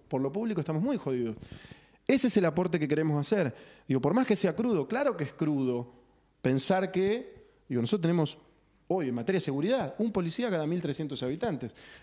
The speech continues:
La provincia después dice, "No, que tenemos mil", sí, sí, está bien, tenemos mil trescientos policías, mil doscientos policías, pero hay que dividirlos en tres turnos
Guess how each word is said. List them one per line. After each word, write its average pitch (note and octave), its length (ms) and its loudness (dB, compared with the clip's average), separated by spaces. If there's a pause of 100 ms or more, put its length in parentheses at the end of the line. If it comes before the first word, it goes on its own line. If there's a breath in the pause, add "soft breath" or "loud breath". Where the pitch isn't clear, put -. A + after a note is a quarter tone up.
La C3+ 120 -4
provincia G#3 440 0
después F3 240 2
dice, D#3+ 180 2
"No, G3+ 220 2
que D3+ 100 -2
tenemos D#3 340 -2
mil", E3+ 240 -2 (100)
sí, - 160 -8
sí, G#3 120 -2
está F3 180 -2
bien, D#3+ 240 0 (320 loud breath)
tenemos E3 300 0
mil E3+ 120 2
trescientos D3+ 380 0
policías, D3+ 460 0 (140)
mil E3 180 -4
doscientos D#3+ 320 -6
policías, E3 480 2 (420 loud breath)
pero A#2+ 160 2
hay C3+ 80 4
que D3 120 -2
dividirlos C3+ 500 2
en A#2 100 0
tres A#2+ 220 -4
turnos G3 420 2